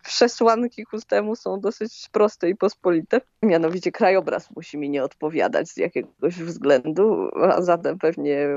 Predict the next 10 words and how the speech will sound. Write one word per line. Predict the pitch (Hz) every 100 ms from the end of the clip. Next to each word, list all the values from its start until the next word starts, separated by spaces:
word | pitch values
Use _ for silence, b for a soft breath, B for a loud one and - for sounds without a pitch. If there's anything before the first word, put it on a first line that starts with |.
| 143
musi | 160 - -
być | 151 156 - - 190
jakiś | 160 151 - - - -
nienaturalny | 165 156 160 185 160 156 151
i |
skażony. | 175 - 185 160 143 175 262
Może | 180 175 170 170 180 175
coś | 185 -
po | 170
prostu | 180 180 -